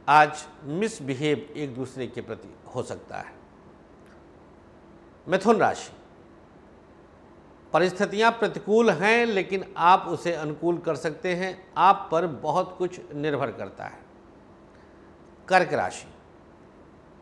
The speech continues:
कुछ बहुत बड़ा होगा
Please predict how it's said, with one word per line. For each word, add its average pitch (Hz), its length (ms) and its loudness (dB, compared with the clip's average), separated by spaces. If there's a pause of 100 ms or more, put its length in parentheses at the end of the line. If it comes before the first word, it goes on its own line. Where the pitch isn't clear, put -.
(1500)
कुछ 220 300 2 (340)
बहुत 156 400 2
बड़ा 147 280 4
होगा 127 360 -2